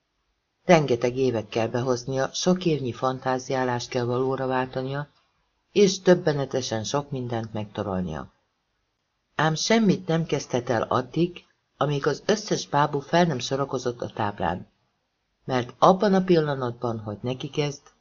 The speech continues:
nincs megállás. Amikor a szertartásnak vége lett és a gyászolók kezdtek szétszéledni, letérdelt, mintha imádkozna.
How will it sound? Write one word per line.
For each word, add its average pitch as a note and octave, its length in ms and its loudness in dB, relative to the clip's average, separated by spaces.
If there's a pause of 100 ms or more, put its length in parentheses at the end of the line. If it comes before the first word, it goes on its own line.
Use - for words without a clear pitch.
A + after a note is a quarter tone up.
(140)
nincs - 320 -8
megállás. F#2+ 680 -6 (1500)
Amikor F3 340 4
a E3 60 6
szertartásnak C#3+ 920 0
vége D#3 280 0
lett C3+ 240 -4
és C3 220 -4
a C3 40 0
gyászolók B2 580 -2
kezdtek B2+ 380 -6
szétszéledni, B2 800 -4 (640)
letérdelt, F#3 640 4
mintha C3+ 260 -6
imádkozna. G2+ 840 -6